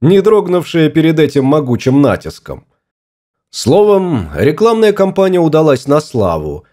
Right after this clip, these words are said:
и фильм ещё долго не сошёл бы с экрана, не прими события трагический оборот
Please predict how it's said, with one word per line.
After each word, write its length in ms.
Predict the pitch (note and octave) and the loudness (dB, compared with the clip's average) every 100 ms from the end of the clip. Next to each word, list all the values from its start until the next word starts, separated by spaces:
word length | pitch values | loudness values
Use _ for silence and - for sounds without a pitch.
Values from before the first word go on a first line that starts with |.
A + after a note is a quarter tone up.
| _ | _
и 160 | F#2+ B2+ | -2 0
фильм 320 | C3 G3 G#3 | 2 0 0
ещё 300 | G#3+ - A3+ | -2 -2 0
долго 360 | D#3 E3+ F3 | 2 0 0
не 140 | F#3 F3+ | 0 0
сошёл 400 | F#3+ F3 C#3+ B2 | -2 -2 -2 0
бы 100 | A2 | -2
с 120 | - | -4
экрана, 640 | A2 C#3 F#3+ F3+ A#2 F2 _ _ _ | -4 0 0 2 0 -2 _ _ _
не 180 | D3 F#3+ | -2 0
прими 300 | G3 G3 F#3 | 2 2 0
события 520 | - E3 F3+ F3 D#3 | 0 0 0 0 -2
трагический 720 | D3 D3 D3+ D#3 - - - C3+ | 2 0 0 -4 -8 -14 -2 0
оборот 500 | B2 C3+ F#3+ G3 | 2 2 2 -2